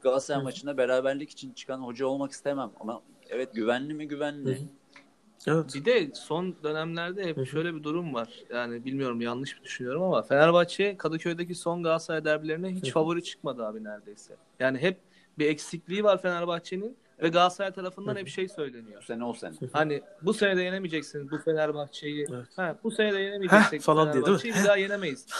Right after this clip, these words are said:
Speaker 2: <laughs>
Speaker 3: Ve her sene böyle oluyor Kadıköy'deki Fenerbahçe maçları.
Speaker 2: Evet. Geçen sezon hatta
Speaker 3: Ona rağmen
Speaker 2: on kişi
Speaker 3: yine
Speaker 2: kaldı değil mi Fenerbahçe?
Speaker 3: bitmedi yani.
Speaker 1: On kişi kaldı.
Speaker 2: Tabii.
Speaker 1: So-, son hiç zaten
Speaker 2: Hı hı.
Speaker 1: rakip kaleye gidemiyordu falan.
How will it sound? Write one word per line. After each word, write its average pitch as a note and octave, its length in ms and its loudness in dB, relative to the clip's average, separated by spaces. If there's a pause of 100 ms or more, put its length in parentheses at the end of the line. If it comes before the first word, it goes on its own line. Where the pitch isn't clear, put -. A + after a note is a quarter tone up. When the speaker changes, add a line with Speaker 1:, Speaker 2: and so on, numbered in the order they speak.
(120)
Speaker 2:
<laughs> - 220 -6
Speaker 3:
Ve A3+ 120 6
her B3 160 8
sene G#3 300 -4
böyle C#3+ 220 -6
oluyor A#2+ 240 -10
Kadıköy'deki D3+ 480 -10
Fenerbahçe C#3 380 -8 (100)
maçları. - 320 -6
Speaker 2:
Evet. - 200 -4 (1160)
Geçen D3+ 300 8
sezon A#3+ 260 8
hatta A#3 280 8
Speaker 3:
Ona G#3 120 2
rağmen G3 300 6
Speaker 2:
on C4 80 8
kişi - 160 0
Speaker 3:
yine - 40 4
Speaker 2:
kaldı E3 220 10
değil A3+ 80 0
mi A#3 60 -2
Fenerbahçe? C3 500 4
Speaker 3:
bitmedi A#2+ 180 0
yani. G#2+ 180 -8 (440)
Speaker 1:
On A2 140 2
kişi - 200 -10
kaldı. G2 340 2
Speaker 2:
Tabii. F3+ 200 4 (240)
Speaker 1:
So-, - 320 -12
son G#2 340 -2
hiç A#2 240 -8
zaten G#2+ 340 4
Speaker 2:
Hı C3+ 80 -8
hı. C3 340 -14
Speaker 1:
rakip A2 200 -10
kaleye A2 260 4
gidemiyordu F2+ 500 -2
falan. G#2 240 -8